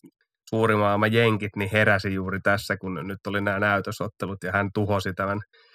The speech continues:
jenkkien oman pro-, pro-, prospektin juuri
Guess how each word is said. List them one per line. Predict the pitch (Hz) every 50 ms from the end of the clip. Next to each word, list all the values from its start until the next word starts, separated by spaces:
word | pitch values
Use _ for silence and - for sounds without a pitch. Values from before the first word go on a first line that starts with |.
| - _ _ _
jenkkien | 120 123 139 139 127 - - 127 117 117 117
oman | 120 120 117 113 110
pro-, | - - 120 120 - - 139 - - 143 139 131 - _
pro-, | - 135 139 - - - - - _
prospektin | - 139 139 135 135 - - 113 107 - - 110 107 107
juuri | 113 113 110 110 110